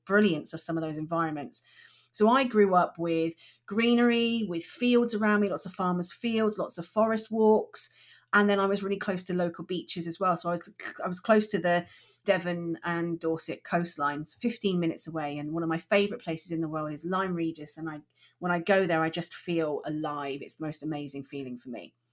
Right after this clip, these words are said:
So I, when I was, my mental health was really bad, I had to start thinking about these things. And so I had to think about, okay, well, do I have these places on my doorstep? Is one of the reasons my hen-, my mental health taking such a dip right now is because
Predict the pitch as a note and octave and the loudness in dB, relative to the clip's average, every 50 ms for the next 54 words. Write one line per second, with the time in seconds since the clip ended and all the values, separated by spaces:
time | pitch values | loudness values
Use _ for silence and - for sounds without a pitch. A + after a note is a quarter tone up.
0 | _ _ _ - - A3 A#3+ C4 A#3+ B3+ D4+ D#4 D#4+ D4 B3 B3 A#3 A#3 A#3 A3+ | _ _ _ 0 6 10 10 10 10 10 8 6 6 6 6 4 4 6 4 4
1 | G#3+ A3 G#3 G3+ F#3+ F3+ - - F#3+ F3+ F3+ E3+ F3+ D#3+ D#3+ E3 F3+ A3 F#3+ - | 4 2 2 2 2 2 -2 -4 -2 -2 0 2 2 2 2 2 2 2 2 0
2 | - - - F#3+ F3 B2 - - - F3 F#3 F3+ F#3 D#3 D3+ D3 - - B2 C3+ | 0 -2 0 0 0 0 -2 -4 -4 -4 -2 -2 -2 -2 -2 -4 -4 -6 -8 -10
3 | C3 - - - A#2 A#2 A#2 C#3 - E3+ F3 G3+ A#3 C4+ C4+ A#3 C#4 B3+ B3 A3+ | -8 -10 -10 -10 -10 -10 -10 -10 -8 -6 -2 0 2 2 2 0 -2 -2 -2 -2
4 | G#3+ G#3+ G3+ G3 F#3+ G#3+ - G#3+ - E3 E3 F3+ F3+ - - _ _ - - - | -2 2 2 2 2 2 0 0 0 -2 0 0 -4 -6 -8 _ _ -12 -4 -2
5 | A#3+ B3+ C4+ B3 A3+ B3 C4+ D4 C#4+ - G#3 F#3 F3+ - - D#3+ D#3 - E3+ - | 0 2 2 2 2 2 2 0 0 -2 -4 -4 -4 -2 -2 -2 -2 -2 -4 -4
6 | E3+ D#3+ E3 E3+ E3 - F#3+ F#3+ F#3 F3+ F3+ - C3+ A#2 - _ _ _ _ _ | -2 0 0 -2 -2 -2 -4 -4 -4 -4 -6 -6 -8 -8 -8 _ _ _ _ _
7 | - _ _ _ _ _ _ - A3+ C4+ C4+ B3 B3 - _ _ - - F#3+ G#3+ | -20 _ _ _ _ _ _ 0 0 0 0 0 -6 -8 _ _ -6 0 4 6
8 | A#3 B3+ C#4 C4 A#3 G3+ G#3 G3+ F#3 F3 F3 F3+ F3 F3 F3 F#3 F3+ F3 F3 F#3+ | 6 6 6 4 2 2 2 2 0 0 -2 -2 -2 0 0 0 0 -2 -2 0
9 | F#3+ F#3 F#3 F#3 F3 F3 E3 E3+ E3+ F#3+ F3+ D#3+ - - - - F#3+ F3+ F3 F3 | 0 0 2 0 0 -2 -2 -2 0 2 0 0 0 -6 -8 -6 -6 -4 -4 -6
10 | F3 E3 - - - - D#3+ F3 - G3+ - - - E3 D3 - - D#3 D3+ D#3 | -6 -4 -4 -4 -4 -4 -6 -2 0 0 0 0 -4 -6 -6 -4 -4 -6 -6 -6
11 | D#3+ - E3+ - G#3 F#3+ F#3+ F#3 | -6 -8 -6 -2 -2 -2 -2 -4